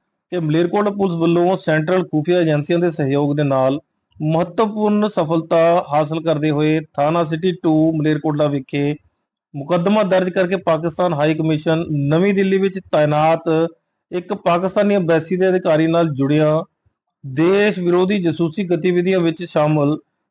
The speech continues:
ਦੋ ਵਿਅਕਤੀਆਂ ਨੂੰ ਗ੍ਰਿਫਤਾਰ ਕੀਤਾ ਗਿਆ ਹੈ। ਮਲੇਰਕੋਟਲਾ ਪੁਲਿਸ ਨੇ ਪਾਕਿਸਤਾਨੀ ਅਧਿਕਾਰੀ ਨੂੰ ਜਾਣਕਾਰੀ ਦੇਣ ਦੇ ਦੋਸ਼ ਵਿੱਚ ਇੱਕ ਔਰਤ ਨੂੰ ਗ੍ਰਿਫਤਾਰ ਕੀਤਾ, ਜੋ ਫਰਵਰੀ ਦੋ ਹਜ਼ਾਰ ਪੱਚੀ ਵਿੱਚ ਪਾਕਿਸਤਾਨ ਹਾਈ ਕਮਿਸ਼ਨ ਦੂਤਾਵਾਸ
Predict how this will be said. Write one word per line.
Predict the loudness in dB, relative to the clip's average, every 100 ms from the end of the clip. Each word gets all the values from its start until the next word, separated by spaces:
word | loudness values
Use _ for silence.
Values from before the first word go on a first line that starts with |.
| -20
ਦੋ | -6 0 2 2
ਵਿਅਕਤੀਆਂ | 2 0 0 0 2
ਨੂੰ | 2 0
ਗ੍ਰਿਫਤਾਰ | -2 0 2 2
ਕੀਤਾ | -2 -4 0 2
ਗਿਆ | 2 2
ਹੈ। | 0 -2 -10 _ _ _ _ _ -10
ਮਲੇਰਕੋਟਲਾ | -2 -2 2 2 2
ਪੁਲਿਸ | 2 0 0
ਨੇ | -2
ਪਾਕਿਸਤਾਨੀ | 0 -2 -2 -2 0 0
ਅਧਿਕਾਰੀ | 2 2 2
ਨੂੰ | 2 0
ਜਾਣਕਾਰੀ | 0 0 0 2 2
ਦੇਣ | 2 0 0 2
ਦੇ | 2 0 -2
ਦੋਸ਼ | -2 0 0 0
ਵਿੱਚ | -2 -2 0 -2 -2 -4 _ _ -2
ਇੱਕ | -2 -2
ਔਰਤ | 0 2 2 2
ਨੂੰ | 0 0
ਗ੍ਰਿਫਤਾਰ | 0 2 2 0
ਕੀਤਾ, | -4 -2 0 2 0
ਜੋ | -2 -2
ਫਰਵਰੀ | 0 0 2 0
ਦੋ | 2 0
ਹਜ਼ਾਰ | 2 0 0
ਪੱਚੀ | -4 -6 -2 0
ਵਿੱਚ | 0 -2 -2 0 0 -4 -12 -20 _ _ _ _
ਪਾਕਿਸਤਾਨ | 0 0 0 -2 2 2 4 2
ਹਾਈ | 0 0 0
ਕਮਿਸ਼ਨ | 0 -2 0 -2
ਦੂਤਾਵਾਸ | -2 0 0 2 2